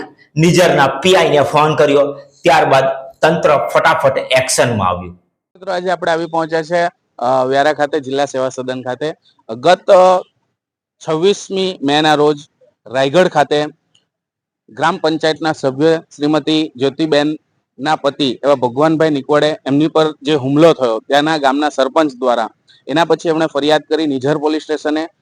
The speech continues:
Speaker 2: અને ફરિયાદના આધારે કોઈ પણ કાર્યવાહી ન થવાથી આજે આવેદનપત્ર આપવા માટે, અ, ફરિયાદી પોતે આવે છે. આપણે એમની સાથે સીધી વાત કરીશું.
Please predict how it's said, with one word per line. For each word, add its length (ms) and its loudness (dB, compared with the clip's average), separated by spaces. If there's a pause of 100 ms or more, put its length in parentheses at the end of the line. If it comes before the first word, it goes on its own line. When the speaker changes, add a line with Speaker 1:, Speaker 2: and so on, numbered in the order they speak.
(180)
Speaker 2:
અને 120 -4
ફરિયાદના 480 2
આધારે 400 2
કોઈ 140 -2
પણ 180 -2
કાર્યવાહી 480 0
ન 160 2
થવાથી 460 0 (240)
આજે 340 0 (180)
આવેદનપત્ર 560 0
આપવા 260 0
માટે, 340 -2 (220)
અ, 140 0
ફરિયાદી 340 -2
પોતે 240 -2
આવે 180 2
છે. 100 -4
આપણે 180 -2
એમની 160 -2
સાથે 220 -4
સીધી 200 -6
વાત 160 0
કરીશું. 460 -8